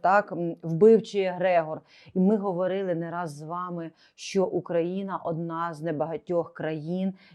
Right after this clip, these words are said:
яка прокидається і просвітлюється. Вірніш, люди на її території,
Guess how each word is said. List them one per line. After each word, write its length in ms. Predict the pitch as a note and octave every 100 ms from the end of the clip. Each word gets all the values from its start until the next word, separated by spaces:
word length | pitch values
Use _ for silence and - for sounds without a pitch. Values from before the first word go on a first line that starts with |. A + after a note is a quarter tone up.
| -
яка 340 | F3 F3 F3
прокидається 1080 | E3+ E3 - E3 D3+ E3 F#3 F3 F3+ E3+ D#3
і 160 | - F#3
просвітлюється. 1120 | F#3 F3 D#3+ - F3 F3 F3 D#3 D#3 - E3
Вірніш, 480 | D#3 E3 F3+ F3 -
люди 520 | E3+ F#3 A3 G3 E3
на 120 | E3
її 320 | E3 D#3+ D#3+ F3+
території, 800 | F3 D#3+ D#3 F3 F3 E3 D#3